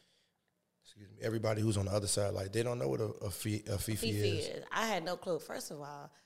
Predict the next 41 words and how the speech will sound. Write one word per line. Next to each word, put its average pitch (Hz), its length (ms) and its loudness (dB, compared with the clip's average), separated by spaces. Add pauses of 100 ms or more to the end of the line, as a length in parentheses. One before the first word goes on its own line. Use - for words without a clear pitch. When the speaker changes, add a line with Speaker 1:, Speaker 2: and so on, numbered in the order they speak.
(460)
Speaker 2:
the 160 80 -12
west 226 340 4
side 180 180 2 (600)
<laughs> 208 120 2 (280)
Speaker 1:
Yeah. 110 380 6 (220)
Speaker 2:
is 180 200 -2
not - 200 -2
my 226 180 0
side. - 180 -2 (840)
Speaker 1:
It 240 80 12
Speaker 2:
It's 285 120 12
Speaker 1:
ain't, - 40 10
Speaker 2:
not 294 240 12
Speaker 1:
it 135 80 12
Speaker 2:
for 311 80 12
Speaker 1:
ain't 311 140 12
Speaker 2:
me. 294 60 12
Speaker 1:
no, 254 120 10
Speaker 2:
It's - 120 12
a - 60 10
Speaker 1:
it, 247 40 2
Speaker 2:
different 277 280 10
type 247 200 8
of - 60 2
culture 214 280 6
out 147 220 2
there, 139 140 2
y'all, - 200 -6
for - 140 -8
Speaker 1:
it, - 80 6
Speaker 2:
real. 139 240 8 (160)
Speaker 1:
it's, 135 320 2 (100)
it's, - 380 4
uh, 95 360 -2 (1700)
how 110 140 6
can 98 160 2
I 92 100 4
say, 90 380 0
man? 92 320 0
It's 107 320 2
like 95 420 0